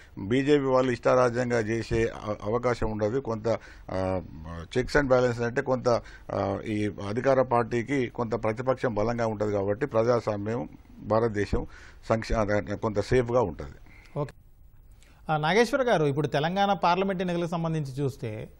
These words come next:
Speaker 2: బీఆర్ఎస్ మన గత శాసనసభ ఎన్నికల్లో ముప్పై తొమ్మిది స్థానాల్లో గెలిచింది. ఈసారి లోక్సభ స్థానాల్లో ముందు నుంచి అంచనాలు అయితే ఒకటి రెండు రావచ్చు, లేకపోతే అసలు రాకపోవచ్చు అని కూడా ప్రచారం జరిగింది.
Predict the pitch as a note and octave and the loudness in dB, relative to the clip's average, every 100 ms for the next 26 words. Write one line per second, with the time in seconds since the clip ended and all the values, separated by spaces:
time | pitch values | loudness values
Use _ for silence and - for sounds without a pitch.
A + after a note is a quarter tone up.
0 | - - - - D3+ A3 A#3+ E3+ - C3 | -20 -20 -14 -4 2 4 4 4 0 -10
1 | D3 D3+ D3+ D#3+ F3+ F3+ F#3 G3+ A3 G3 | -8 -4 0 0 2 2 2 0 0 0
2 | F#3 G3+ G3 G3 G3 A#3 A#3 A3+ A3 G#3 | 0 0 0 0 2 2 2 2 2 2
3 | G#3+ F#3+ D3+ A2 A2 - - - - - | 2 2 2 0 -8 -10 -18 -20 -20 -20
4 | - F3 E3+ A3+ A#3 F#3+ G3 F#3+ A#3 A3 | -6 0 4 4 6 6 4 4 0 2
5 | A3+ G#3+ G#3 G#3 F#3+ F#3+ A3 G#3+ G#3+ F3+ | 2 4 2 2 0 0 0 2 2 2
6 | G#3 G#3+ G3 F#3+ G#3 G3+ E3+ G3 F#3 F#3+ | 2 4 4 4 2 2 0 0 0 2
7 | F#3+ F3+ F#3 F#3 F#3+ F#3 F3 E3+ F3+ F#3 | 2 2 2 0 0 0 0 -2 -2 0
8 | D#3+ E3 D#3+ D#3+ F3 F#3+ F3 F3+ E3 E3 | -2 0 0 0 0 -2 -2 -4 -4 -4
9 | D#3+ F3+ E3+ E3 D3+ D#3+ F3 | -2 -2 -2 -2 -4 -6 -8